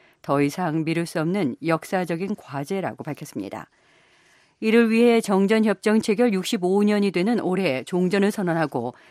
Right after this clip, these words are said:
정전 협정을 평화 협정으로 전환하며 항구적이고 공고한 평화 체제 구축을 위한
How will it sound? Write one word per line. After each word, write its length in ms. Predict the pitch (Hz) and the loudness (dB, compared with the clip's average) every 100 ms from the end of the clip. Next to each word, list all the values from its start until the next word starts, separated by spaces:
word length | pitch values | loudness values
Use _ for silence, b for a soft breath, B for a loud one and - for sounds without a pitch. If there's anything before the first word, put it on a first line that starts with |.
| B B | B B
정전 280 | - 185 202 | 0 2 4
협정을 360 | 202 190 208 254 | 0 0 2 2
평화 280 | 285 254 262 | 4 4 4
협정으로 420 | 233 226 220 254 | 2 0 2 0
전환하며 720 | 196 185 202 190 170 127 123 b b b | 0 0 0 0 -2 -2 -6 b b b
항구적이고 880 | - 220 220 220 214 202 196 190 208 | -4 2 4 4 2 2 2 4 4
공고한 480 | 202 180 175 190 233 | 4 0 2 2 2
평화 280 | 247 240 233 | 0 0 0
체제 440 | - 214 220 180 | 0 0 2 2
구축을 440 | 139 185 - 170 143 | 0 -6 -6 -6 -4
위한 320 | 127 131 | -2 -2